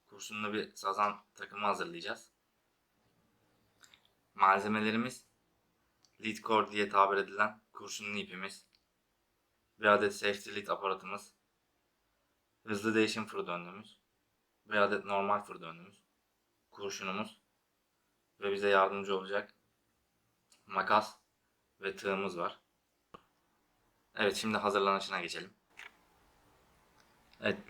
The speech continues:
lead core içinde şu şekilde kurşun bulunan bir ipimiz. Takımımızı hazırlarken bu şekilde bir kurşunlu ip kullanmamızın sebebi, e, takımın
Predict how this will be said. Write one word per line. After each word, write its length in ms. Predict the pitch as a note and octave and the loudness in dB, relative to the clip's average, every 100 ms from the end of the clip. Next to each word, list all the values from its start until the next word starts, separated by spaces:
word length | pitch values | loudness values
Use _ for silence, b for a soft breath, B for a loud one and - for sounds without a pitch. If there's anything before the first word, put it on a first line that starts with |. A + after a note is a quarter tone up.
| A2 | 0
lead 160 | A2+ | 0
core 280 | - A2+ A#2 - _ _ _ _ _ _ _ _ | 4 4 4 -2 _ _ _ _ _ _ _ _
içinde 520 | - - G#2 A2 G#2+ - _ | -12 -8 -2 0 -2 -4 _
şu 160 | - - | -16 -10
şekilde 520 | A2 G2 G2+ F#2+ G#2 - _ _ _ _ _ _ _ _ _ _ - | -8 -8 -6 -4 -4 -6 _ _ _ _ _ _ _ _ _ _ -14
kurşun 520 | G#2 G2 - G#2 G2+ - _ | -8 -6 -4 -4 -4 -10 _
bulunan 400 | F#2 F#2 G2 G#2+ - _ _ _ _ _ _ _ _ _ _ | -6 -2 -2 -4 -10 _ _ _ _ _ _ _ _ _ _
bir 120 | G2 | -8
ipimiz. 440 | F2+ F2 F#2 G#2 - _ _ _ _ - _ _ _ _ _ _ _ - _ _ _ _ _ _ | -6 -4 -4 -4 -8 _ _ _ _ -20 _ _ _ _ _ _ _ -20 _ _ _ _ _ _
Takımımızı 440 | G#2+ A2 A2+ A2+ A#2+ | -10 0 4 4 2
hazırlarken 580 | A#2 A#2+ B2+ B2 B2+ | -2 0 0 0 -2
bu 80 | A#2+ | -2
şekilde 400 | A2+ A2+ B2 A#2 | -6 -14 -10 -6
bir 180 | A#2+ - - | -6 -6 -14
kurşunlu 440 | A2+ G#2 A#2 A#2+ | -12 -10 -8 -6
ip 100 | A2+ | -6
kullanmamızın 600 | A2+ A2+ A#2 A#2 A#2 A#2 | -4 -2 0 0 -4 -6
sebebi, 520 | A#2 A2+ A2+ A#2+ C3 - _ b b b _ - | -4 -4 -4 -6 -6 -8 _ b b b _ -20
e, 60 | |
takımın 500 | - A2+ A2+ A2+ A#2 | -10 -8 0 2 2